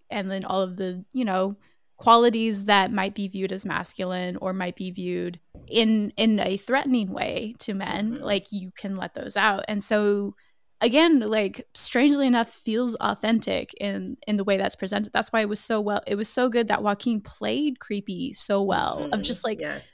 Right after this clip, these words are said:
Speaker 1: small touches that, like, I can feel that, like, I know exactly
Speaker 2: Just, like,
Speaker 1: the,
Speaker 2: cringe.
Speaker 1: you know,
Speaker 2: <laughs>
Speaker 1: to be
Speaker 2: Yes.
Speaker 1: in those positions of, like, "How do I handle this? I put on my nicest face possible and get out as soon as possible."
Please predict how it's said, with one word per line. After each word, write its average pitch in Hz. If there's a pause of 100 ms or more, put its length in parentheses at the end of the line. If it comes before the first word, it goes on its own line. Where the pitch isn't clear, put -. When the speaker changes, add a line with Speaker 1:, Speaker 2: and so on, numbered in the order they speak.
Speaker 1:
small 254
touches 233
that, - (240)
like, 254
I 247
can 220
feel 294
that, 254
like, 220
I 226
know 226
exactly 240
Speaker 2:
Just, 220
like, -
Speaker 1:
the, 254
Speaker 2:
cringe. 233
Speaker 1:
you 262
know, 214
Speaker 2:
<laughs> 208
Speaker 1:
to 226
be 247
Speaker 2:
Yes. 370
Speaker 1:
in 359
those 262
positions 196
of, 190
like, 190
"How 202
do 220
I 254
handle 294
this? -
I 294
put 233
on 208
my 185
nicest 208
face 269
possible 269
and 214
get 202
out 110
as -
soon -
as -
possible." -